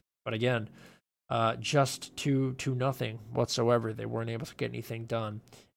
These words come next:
And Everton in the fifty-seventh minute, an absolute belter from Abdoulaye Doucouré,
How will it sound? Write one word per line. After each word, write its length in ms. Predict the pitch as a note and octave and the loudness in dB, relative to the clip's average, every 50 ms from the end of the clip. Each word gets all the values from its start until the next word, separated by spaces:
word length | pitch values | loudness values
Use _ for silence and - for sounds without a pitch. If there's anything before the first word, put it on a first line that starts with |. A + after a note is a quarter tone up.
| _ _ | _ _
And 480 | A#2+ A#2+ A#2 A#2 A2+ A2+ A2+ A2 A2 - - - | -2 0 2 2 2 0 0 -2 -6 -10 0 6
Everton 440 | B2+ C3 B2 A#2+ A#2 - C3+ A#2+ A2 | 6 6 6 6 2 2 -2 -2 0
in 220 | G#2+ A#2+ B2+ B2+ | 0 0 0 2
the 80 | A#2+ A2 | 0 -2
fifty-seventh 720 | - - A2+ G#2+ - A#2 - - - A2+ A2 A2+ A2 - - | -2 -2 -4 -4 -6 -10 -10 -4 -4 -4 -4 -4 -6 -10 -8
minute, 320 | A#2+ A2 G#2+ G#2+ A2 A2+ - | -6 -6 -4 -4 -6 -6 -4
an 160 | - A#2 A2+ - | -6 -6 -4 2
absolute 600 | A#2 A#2+ B2 B2 A#2 - D3 C3+ C3 B2 A2+ - | 4 6 6 4 4 0 0 2 2 2 2 0
belter 440 | C#3 B2 G#2+ A2 - - - A2+ G#2+ | 0 0 2 0 -2 -2 -4 -4 -4
from 180 | - A#2 A2+ - | -4 -6 -4 0
Abdoulaye 560 | A2 A#2 A#2+ A#2+ A#2+ C3 B2 B2 B2 B2 A#2+ | 2 4 4 4 2 0 0 2 2 2 2
Doucouré, 720 | B2+ A#2+ - - - C3+ B2+ B2 B2 A#2+ A#2+ A#2+ A#2+ G#2 | 0 -4 -2 0 2 4 6 6 8 8 8 8 6 4